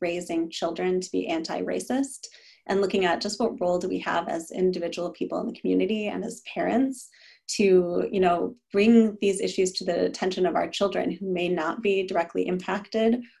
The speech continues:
or don't understand how they are impacted, and to really bring them into the conversation.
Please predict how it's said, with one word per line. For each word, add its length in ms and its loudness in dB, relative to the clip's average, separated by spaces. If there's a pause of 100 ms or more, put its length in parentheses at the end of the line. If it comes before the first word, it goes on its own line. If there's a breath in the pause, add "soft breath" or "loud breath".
or 80 4
don't 200 6
understand 720 -2
how 160 -2
they 120 0
are 120 0
impacted, 760 -2 (360 loud breath)
and 280 0
to 680 2
really 240 4
bring 320 4
them 200 4
into 220 -4
the 60 -2
conversation. 1000 -2